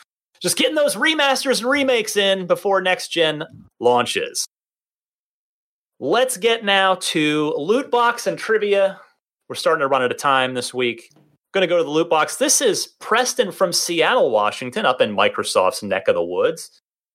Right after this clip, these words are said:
And this is a great one. We were talking about soundtracks earlier in the show with Phil's comment about games not being able to record their soundtracks when it comes to a large,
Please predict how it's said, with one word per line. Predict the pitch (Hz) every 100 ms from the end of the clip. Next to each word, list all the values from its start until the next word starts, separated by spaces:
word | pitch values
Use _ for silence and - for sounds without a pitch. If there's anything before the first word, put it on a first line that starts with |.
| _ _ -
And |
this | 262 311
is |
a | 190
great | 147 180 190
one. | 139 123 117 113 _ _ -
We |
were | 143
talking | 220 254 240
about | 151 135
soundtracks | 165 143 135 151 135
earlier | 156 147 127
in |
the | 117
show | - 220 185 143
with | 143 127
Phil's | - 160 147 143
comment | - 143 139 131 131
about | 110 123 120 120 - _ _ _ _ _ _
games | 135 143 139
not | 143 139
being | 143
able | 139 139
to | 131
record | 131 - 208 311 254 -
their | - 131
soundtracks | - 135 117 - 127 147 -
when | 131
it | 123
comes | 131 123
to | 131 110
a | 117
large, | 110 120 123 117 -